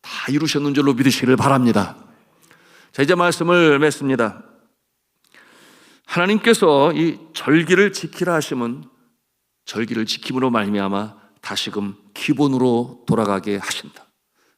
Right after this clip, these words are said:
그 기본은 질서를 다시금 잡게 하시는 것인데, 그것은 하나님, 창조주신 하나님과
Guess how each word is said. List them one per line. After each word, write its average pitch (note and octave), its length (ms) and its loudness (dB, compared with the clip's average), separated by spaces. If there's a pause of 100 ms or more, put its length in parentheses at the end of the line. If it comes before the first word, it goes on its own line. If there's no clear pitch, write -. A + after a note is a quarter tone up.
그 - 120 -10
기본은 C#3+ 680 -4 (1120)
질서를 E3+ 920 0 (400)
다시금 B2+ 560 -4 (440)
잡게 - 360 -4
하시는 D3 360 -2
것인데, G2+ 540 -6 (220)
그것은 - 300 -10
하나님, D#3 600 -2 (340)
창조주신 D3+ 720 -2
하나님과 G#2+ 640 -4